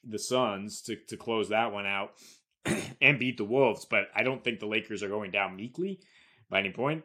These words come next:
And, and in fact, I think they're going to win this game. So you look at their on the road this postseason, the Nuggets are plus two point five net rating. It's obviously very close. One eighteen offense, one sixteen defense, more or less.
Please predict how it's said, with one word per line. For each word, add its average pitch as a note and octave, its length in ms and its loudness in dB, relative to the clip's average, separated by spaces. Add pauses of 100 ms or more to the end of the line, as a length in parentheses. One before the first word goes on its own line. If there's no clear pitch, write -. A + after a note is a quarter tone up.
And, A2+ 180 -2
and A2 640 -2
in G2 60 -12
fact, G#2 300 0
I F#2+ 60 2
think G2 200 -6
they're F#2+ 80 -6
going F#2 200 -6
to F2+ 100 -14
win C#3+ 220 2
this F#2+ 180 -8
game. D#2+ 260 -12
So G2+ 180 -8
you F#2+ 160 -4
look B2 140 0
at B2+ 140 4
their A2+ 320 6
on C#3 180 6
the C3 80 2
road A#2+ 380 2
this A2 240 -2
postseason, G#2 600 -2
the G2 60 -8
Nuggets G#2+ 480 -2
are G2+ 240 2 (520)
plus F#3 220 2
two F#3 140 -2
point C3 300 0
five G2+ 580 6 (440)
net A2 280 6
rating. G#2 560 0 (100)
It's - 100 -10
obviously G2+ 520 -2
very A2 220 0
close. G2 460 -6
One A2+ 160 -2
eighteen A2 280 -2
offense, G2 460 -2
one G2+ 140 -10
sixteen G2+ 680 -8
defense, G2 600 -8
more G2 240 -6
or F#2 60 -6
less. D#3 600 4